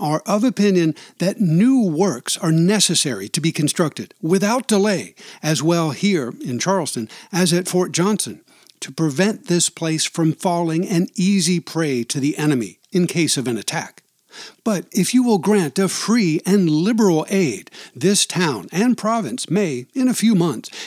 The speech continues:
be put in such a state of defense as not to dread one," end quote.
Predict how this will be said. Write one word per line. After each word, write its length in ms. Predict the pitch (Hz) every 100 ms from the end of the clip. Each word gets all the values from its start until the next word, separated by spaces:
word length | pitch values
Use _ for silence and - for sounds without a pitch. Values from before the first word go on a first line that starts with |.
| -
be 120 | 202
put 320 | 190 - 208 -
in 140 | 190 180
such 320 | - 277 208
a 40 |
state 480 | 175 - - 208 226
of 160 | 202 123
defense 480 | 139 - 190 110 - - -
as 220 | 185 156
not 440 | 139 151 147 - -
to 100 | 156
dread 560 | 113 120 156 190 123
one," 300 | 104 101 - _ _ _ _ -
end 160 | 107 95
quote. 280 | - _